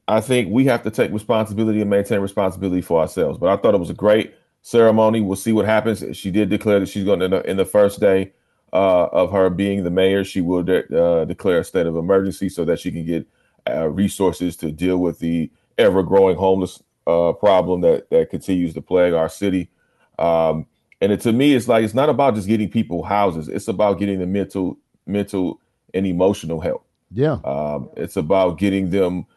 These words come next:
Speaker 1: you know, there are a lot of people that not just people that just, okay, we lo-, they lost their jobs, unfortunately, or they lost their homes. There's a lot of veterans, and you can speak to that, Jay,
Speaker 2: Oh,
Speaker 1: because you
Speaker 2: man.
Speaker 1: being a veteran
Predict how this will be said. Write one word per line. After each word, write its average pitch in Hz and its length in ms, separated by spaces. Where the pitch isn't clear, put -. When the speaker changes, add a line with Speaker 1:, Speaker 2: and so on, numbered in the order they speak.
Speaker 1:
you 104 100
know, 101 140
there 110 120
are 110 40
a 107 40
lot 113 220
of 110 100
people 110 240
that 104 140
not 104 240
just 101 300
people 104 240
that 101 100
just, 95 340
okay, 90 380
we 95 160
lo-, 87 160
they 92 140
lost 90 300
their 90 100
jobs, 90 340
unfortunately, 90 600
or 82 80
they 82 100
lost 80 240
their 71 100
homes. 85 360
There's 120 160
a 143 60
lot 131 180
of 82 120
veterans, 92 460
and 85 140
you 127 100
can 135 140
speak 113 260
to 101 100
that, 98 220
Jay, 131 100
Speaker 2:
Oh, 175 280
Speaker 1:
because 82 180
you 101 60
Speaker 2:
man. 107 160
Speaker 1:
being 95 160
a 80 40
veteran 90 480